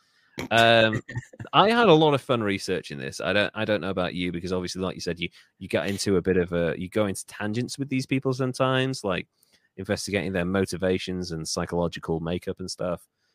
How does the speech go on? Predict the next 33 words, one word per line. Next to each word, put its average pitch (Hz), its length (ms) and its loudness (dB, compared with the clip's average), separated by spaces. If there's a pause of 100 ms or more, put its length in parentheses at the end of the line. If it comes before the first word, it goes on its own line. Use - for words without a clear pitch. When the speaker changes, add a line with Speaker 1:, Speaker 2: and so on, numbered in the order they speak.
(100)
Speaker 1:
So, 123 260 0
Speaker 2:
Well 185 160 2
Speaker 1:
so 123 120 2
yeah, 117 280 4
did 113 160 -8
you, 139 240 0
did 127 180 -6
you 143 100 2
enjoy 123 640 2
the - 80 -18
process 80 420 -4
of 76 160 -8
looking 80 300 -10
into 78 240 -8
him? 76 140 -8 (440)
Speaker 2:
I 233 140 2
did, 202 340 4
because 135 240 0
I 131 40 2
feel 277 240 -4
like 269 160 -2
I 120 40 4
really 127 300 2
uncovered, 113 760 2 (1160)
like, 123 140 2
some 104 180 -4
key 202 280 -2
signals 120 840 0
in, 117 500 2
Speaker 1:
Yes. - 680 -12
Speaker 2:
hey, 180 200 4
you 123 220 0
know, 156 400 -2